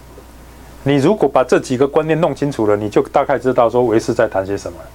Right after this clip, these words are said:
为什么有时候会后面会加一些梵文字或加一些英文字呢？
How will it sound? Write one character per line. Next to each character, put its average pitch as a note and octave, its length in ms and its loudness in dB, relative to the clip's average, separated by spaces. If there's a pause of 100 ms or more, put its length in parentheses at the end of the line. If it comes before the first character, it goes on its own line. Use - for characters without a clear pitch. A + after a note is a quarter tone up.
(4000)
为 A3 140 4
什 - 120 -2
么 B2 140 0
有 A#2+ 140 2
时 E3 140 0
候 D3+ 100 2
会 E3 100 0
后 D#3+ 80 2
面 D3 140 0
会 C#3+ 140 4
加 C3 240 0
一 B2 80 -2
些 B2 340 2
梵 C3+ 160 -2
文 A#2 100 -8
字 B2 160 0
或 B2 80 4
加 A#2+ 220 0
一 A#2 80 -2
些 A#2+ 160 -2
英 A#2+ 140 -2
文 G#2 120 -2
字 G#2 200 -4
呢？ F#2 200 -6